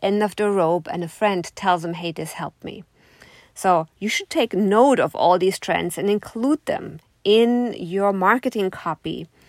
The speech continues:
and in how you address the problem, even if they don't seem strictly relevant to your business. So an, uh, an example for that would be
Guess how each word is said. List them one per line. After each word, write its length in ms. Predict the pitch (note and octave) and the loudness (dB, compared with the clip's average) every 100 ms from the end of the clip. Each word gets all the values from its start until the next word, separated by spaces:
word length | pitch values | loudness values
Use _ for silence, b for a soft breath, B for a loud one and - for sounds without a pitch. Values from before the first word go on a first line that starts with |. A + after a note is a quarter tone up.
| b b b | b b b
and 400 | F#3 F#3 F#3+ F#3 | -4 -2 0 -2
in 200 | - G3 | -2 -2
how 320 | F3+ F#3+ F#3 | 0 2 4
you 360 | F#3+ F3+ G3 F#3 | 2 0 0 0
address 720 | F#3 E3 - F#3 F#3 - - b b b - | -4 -6 2 4 4 2 0 b b b -14
the 240 | E3+ F3+ | -4 -4
problem, 580 | D3 F#3+ D#3 - - - _ b b b | 2 4 4 0 -12 -16 _ b b b
even 340 | - D4 A4+ F4+ | -4 0 2 0
if 100 | - | 2
they 140 | A3+ | 0
don't 300 | F#3 G#3+ C#4+ | 2 2 0
seem 220 | - B3+ | -2 -4
strictly 520 | - - C#4+ - D#4 | -6 -4 -4 -2 -2
relevant 600 | G3 E3+ G3 G3+ F3+ - | 4 4 6 4 0 -4
to 140 | - A#3+ | -6 -2
your 120 | C4+ | 0
business. 600 | G#3+ A#3+ - E3 D#3 - b b | 2 2 0 -6 -8 -14 b b
So 240 | - - F#3 | -12 -8 -8
an, 340 | - F#3+ F3+ | -2 -2 -2
uh, 360 | - - F3+ E3+ - - | -4 -6 -4 -4 -6 -10
an 160 | - F#3 | -6 -4
example 540 | F3+ - A3+ B3 B3+ | -4 0 2 2 0
for 200 | A#3 F#3 F3+ | -6 -2 2
that 280 | G3 G#3 | 4 2
would 280 | - G3 - - | 0 -6 -6 -8
be 380 | F#3+ F#3 F#3 | -4 -2 -2